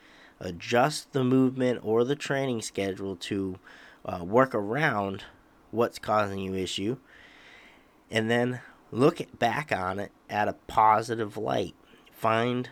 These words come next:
what this is going to help you do to get better, 'cause there's always a positive. All right, I wanna thank everyone listening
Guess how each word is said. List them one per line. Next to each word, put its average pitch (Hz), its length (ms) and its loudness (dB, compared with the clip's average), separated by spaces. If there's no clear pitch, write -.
what 110 360 0
this 117 180 -6
is 110 120 -8
going 110 300 -4
to 104 100 -10
help 110 280 -2
you 104 100 -4
do 95 420 -2
to - 140 -12
get 90 320 -8
better, 87 320 -6
'cause 87 200 -12
there's 90 240 -10
always 95 380 -2
a 95 40 -14
positive. 85 560 -10
All 131 80 6
right, 139 80 6
I 147 40 4
wanna 156 240 4
thank 147 300 -2
everyone 143 420 2
listening 127 480 -4